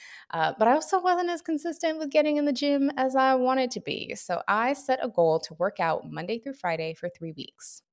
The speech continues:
My cue to do this was to set out my workout clothes the night before. And when I woke up and saw those <laughs> kinda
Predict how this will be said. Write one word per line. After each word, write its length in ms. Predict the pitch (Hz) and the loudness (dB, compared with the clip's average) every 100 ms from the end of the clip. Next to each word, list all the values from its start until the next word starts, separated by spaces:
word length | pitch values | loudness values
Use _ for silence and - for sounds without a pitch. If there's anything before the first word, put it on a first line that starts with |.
| _ | _
My 140 | 165 160 | -6 -6
cue 240 | - 240 | -6 -8
to 120 | 247 | -6
do 180 | 220 233 | -6 -4
this 280 | 233 240 - | -4 -6 -8
was 160 | 160 | -12
to 60 | - | -10
set 240 | - 180 | -4 0
out 220 | 196 190 - | 0 0 -2
my 100 | 156 | -4
workout 400 | 156 156 196 - | -4 -2 -6 -4
clothes 320 | 175 175 - | -4 -4 -6
the 60 | |
night 220 | 165 165 - | -8 -8 -8
before. 480 | 247 214 208 226 262 _ _ - - _ | -8 -6 -6 -6 -12 _ _ -20 -20 _
And 100 | - | -8
when 100 | 165 | 0
I 80 | 185 | 2
woke 220 | 240 302 | 4 4
up 260 | 285 277 - - | 2 0 -2 -6
and 140 | 175 | -6
saw 220 | - 185 208 | 0 0 2
those 380 | 202 190 185 | 0 -2 -6
<laughs> 360 | 202 - - _ | -8 -10 -14 _
kinda 160 | 233 | -16